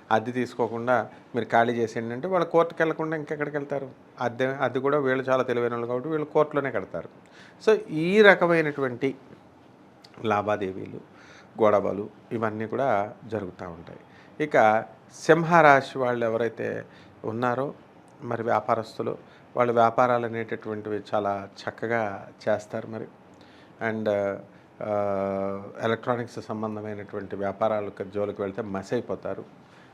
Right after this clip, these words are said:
And, ఇనుము సంబంధించినటువంటి వ్యాపారాలు చేయకూడదు వీళ్ళు. ఆ, వీళ్ళ యొక్క సొంత పరిజ్ఞానంతో, సొంత మిడిమిడి YouTube నాలెడ్జ్ని చూసుకొని కనుక వీళ్ళు వ్యాపారాలు కనుక చేసినట్లయితే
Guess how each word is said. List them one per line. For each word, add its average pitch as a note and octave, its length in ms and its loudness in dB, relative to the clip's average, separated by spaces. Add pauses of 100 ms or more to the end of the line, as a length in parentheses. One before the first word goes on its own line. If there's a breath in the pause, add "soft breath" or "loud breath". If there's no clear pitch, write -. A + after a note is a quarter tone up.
(240 loud breath)
And, G2 420 0 (320 loud breath)
ఇనుము D#3+ 280 4
సంబంధించినటువంటి A2 1080 -4
వ్యాపారాలు G2 760 -4 (260)
చేయకూడదు G#2 380 -4
వీళ్ళు. G#2+ 280 -6 (880 loud breath)
ఆ, G#2 600 -2
వీళ్ళ C#3+ 160 4
యొక్క C#3 260 6
సొంత C3+ 320 -2
పరిజ్ఞానంతో, B2 720 0
సొంత A2+ 300 -4
మిడిమిడి A#2 520 -4 (360 loud breath)
YouTube A#2+ 460 -4
నాలెడ్జ్ని G#2 680 -4
చూసుకొని A#2 540 -8
కనుక A2 260 -4
వీళ్ళు G#2 260 -2
వ్యాపారాలు G#2 520 0 (140)
కనుక G2 300 -8
చేసినట్లయితే G2+ 840 -6